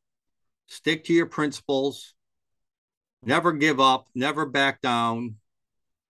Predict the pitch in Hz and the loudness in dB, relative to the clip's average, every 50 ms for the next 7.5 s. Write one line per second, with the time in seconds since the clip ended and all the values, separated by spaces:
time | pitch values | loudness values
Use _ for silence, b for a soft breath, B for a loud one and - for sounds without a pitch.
0 | _ _ _ _ _ _ _ _ _ - 120 139 143 151 156 139 151 156 139 - | _ _ _ _ _ _ _ _ _ -2 -2 0 0 0 -2 0 0 0 0 -2
1 | - - 143 135 131 127 127 123 123 123 120 120 120 110 120 123 113 107 120 123 | -2 0 2 4 4 6 6 4 4 4 2 -2 -6 -12 -12 -10 -6 -4 -2 -2
2 | 120 117 - - - - _ 113 110 120 113 117 117 123 117 113 - 131 123 120 | -4 -6 -8 -14 -18 -16 _ -6 -6 -6 -4 -4 -4 -4 -4 -4 -4 -2 0 0
3 | 117 113 113 113 - 117 110 104 117 117 113 117 110 - - 117 110 110 107 107 | 0 -2 -4 -4 -4 -6 -6 -4 -2 -2 -2 -2 -4 -6 -6 -6 -4 -4 -4 -6
4 | 104 104 _ _ _ _ _ _ _ _ _ _ - 107 104 - - 120 113 107 | -6 -10 _ _ _ _ _ _ _ _ _ _ -14 -14 -8 -6 -4 -4 -4 -6
5 | - - 113 107 104 104 - - _ _ _ _ _ - - 120 104 101 95 - | -8 -8 -6 -6 -6 -8 -12 -18 _ _ _ _ _ -10 -8 -6 -6 -6 -8 -12
6 | - _ _ _ _ _ _ _ _ _ _ _ _ _ _ _ _ _ _ _ | -14 _ _ _ _ _ _ _ _ _ _ _ _ _ _ _ _ _ _ _
7 | _ _ 123 117 113 110 110 107 110 | _ _ -2 -2 0 0 -2 -4 -6